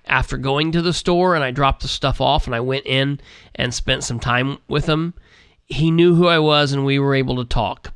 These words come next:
But this was the first time that he realized. And look here, folks, I understand we're coming to the end of this episode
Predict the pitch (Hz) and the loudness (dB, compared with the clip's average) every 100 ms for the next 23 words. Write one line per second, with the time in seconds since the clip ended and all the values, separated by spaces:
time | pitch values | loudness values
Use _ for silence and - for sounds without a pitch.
0 | - 127 117 - - - - _ _ _ | -2 0 0 -4 -14 -16 -20 _ _ _
1 | _ _ 131 123 147 143 - 143 143 131 | _ _ -4 0 2 2 2 2 0 -2
2 | 135 - 139 135 - 135 127 127 123 123 | -4 -2 -2 -2 -2 0 0 -2 -6 -4
3 | 120 113 110 110 104 120 - 135 127 127 | -4 -4 -4 -4 -6 -8 -8 -2 -2 -2
4 | - _ _ - 156 156 139 120 117 113 | -8 _ _ -2 0 0 -2 -4 -4 -4
5 | - 127 139 - 131 127 120 120 131 131 | -2 -2 -2 -4 -4 -2 -4 -4 -4 -4
6 | 123 117 113 123 123 123 117 117 123 - | -6 -6 -4 -4 -4 -6 -4 -6 -4 -4
7 | 113 117 120 | -4 -4 -6